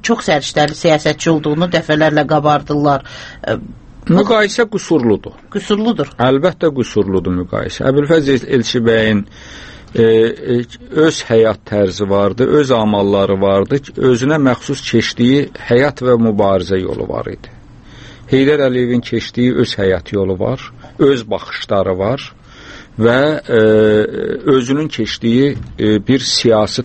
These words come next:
Speaker 2: tale var. E, ümumiyyətlə bizdə, m, bir növ, e, bu, e,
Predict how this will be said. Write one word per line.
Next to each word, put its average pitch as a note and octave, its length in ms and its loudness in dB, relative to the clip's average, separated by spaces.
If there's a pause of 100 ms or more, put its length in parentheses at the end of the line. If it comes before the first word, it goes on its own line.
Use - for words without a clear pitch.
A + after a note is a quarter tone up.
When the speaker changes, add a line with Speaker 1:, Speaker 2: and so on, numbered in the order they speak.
Speaker 2:
tale G#2+ 540 2
var. E2+ 260 -6 (880)
E, B2+ 80 2 (320)
ümumiyyətlə E3 480 2
bizdə, C#3+ 480 2 (160)
m, B2+ 480 2 (100)
bir D3 220 2
növ, C#3 260 2 (140)
e, B2 100 4 (720)
bu, D#3+ 240 4 (160)
e, C3+ 100 4